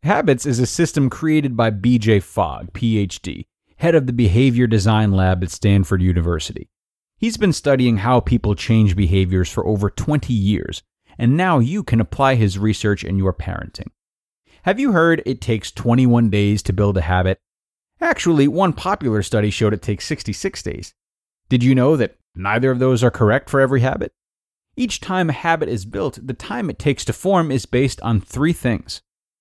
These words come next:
Number one, the person forming the habit. Number two, the habit itself. Number three, the context in which the habit is being built. If you hate doing something, it will take you longer to build the habit.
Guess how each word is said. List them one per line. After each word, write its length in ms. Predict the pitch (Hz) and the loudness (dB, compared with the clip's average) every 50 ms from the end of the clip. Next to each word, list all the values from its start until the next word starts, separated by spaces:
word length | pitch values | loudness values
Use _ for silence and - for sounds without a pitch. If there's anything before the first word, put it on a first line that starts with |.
| _ _ _ | _ _ _
Number 220 | - 214 214 202 196 | -8 -4 0 0 2
one, 360 | 185 185 156 95 78 - - _ _ _ _ _ _ - | 2 2 0 0 -2 -6 -14 _ _ _ _ _ _ -8
the 80 | - 101 | -8 -6
person 460 | - - 110 107 98 - 98 92 80 | -2 2 2 2 2 2 0 -4 -4
forming 420 | - - 113 113 117 117 113 107 | -2 0 2 4 4 4 4 2
the 80 | 104 95 | 2 2
habit. 340 | 90 92 92 101 135 156 _ _ _ _ _ _ _ _ _ _ - | 2 2 2 0 0 -2 _ _ _ _ _ _ _ _ _ _ -6
Number 260 | - 139 117 98 101 | -2 0 2 2 0
two, 400 | 90 - - 120 107 117 180 214 208 | -2 -2 -2 0 0 0 -2 -4 -2
the 100 | 135 104 | -2 -2
habit 360 | - - 123 110 98 104 - | 0 2 0 0 0 -2 -4
itself. 560 | - 87 - - - - 175 147 170 175 - _ _ _ _ _ _ _ _ _ _ - | -6 -8 -10 -10 -4 -2 -2 -2 -2 -4 -10 _ _ _ _ _ _ _ _ _ _ -8
Number 220 | - 233 208 185 131 | -4 -2 0 0 0
three, 300 | - - - 107 - - - _ _ _ _ - | -2 -2 -4 -4 -4 -4 -6 _ _ _ _ -2
the 120 | - 120 | -2 -2
context 680 | - - - 175 190 196 - - - 127 104 - - - | -2 0 0 2 2 2 0 0 -2 -2 -2 -2 -6 -4
in 160 | 110 107 107 | -2 -2 0
which 240 | 104 107 - - - | 0 -2 -2 -4 -6
the 80 | 110 104 | -6 -4
habit 300 | - - 101 98 101 - - | -2 -2 -4 -4 -4 -6 -6
is 120 | 104 92 | -6 -4
being 280 | 92 104 101 95 95 87 | -2 0 0 0 0 0
built. 340 | 87 117 - - - - _ _ _ _ _ _ _ _ _ _ _ _ _ _ _ _ - - | 0 0 -2 -2 -6 -20 _ _ _ _ _ _ _ _ _ _ _ _ _ _ _ _ -2 -2
If 160 | 185 - 208 | -2 0 0
you 140 | 240 254 170 | -2 -2 0
hate 340 | 120 156 202 359 - 135 | 2 0 0 0 0 0
doing 260 | 135 139 127 104 92 87 | 2 2 2 2 0 -2
something, 460 | - - - - - - - - - _ - | -6 -10 -12 -14 -16 -16 -16 -16 -16 _ -14
it 140 | - - 196 | -8 -2 0
will 120 | 190 175 | 0 0
take 240 | - 202 208 196 - | 2 0 -2 0 0
you 160 | 190 185 160 | -2 0 2
longer 380 | 147 156 170 196 202 175 143 123 | 2 2 0 0 0 0 -2 0
to 100 | - 120 | 0 0
build 260 | 113 139 147 147 147 | 2 2 0 2 0
the 40 | 135 | -4
habit. 360 | 139 190 254 - - - | -4 -4 -8 -8 -8 -10